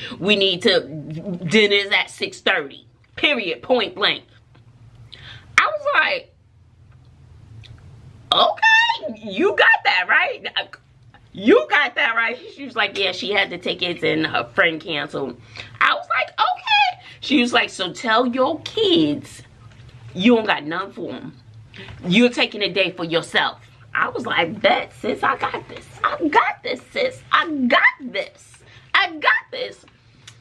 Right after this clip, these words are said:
So, if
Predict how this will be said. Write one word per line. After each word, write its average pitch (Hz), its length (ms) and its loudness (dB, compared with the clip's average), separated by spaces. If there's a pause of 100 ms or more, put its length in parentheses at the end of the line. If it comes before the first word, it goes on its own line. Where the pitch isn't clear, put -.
(680)
So, 240 460 0 (1600)
if 254 120 -2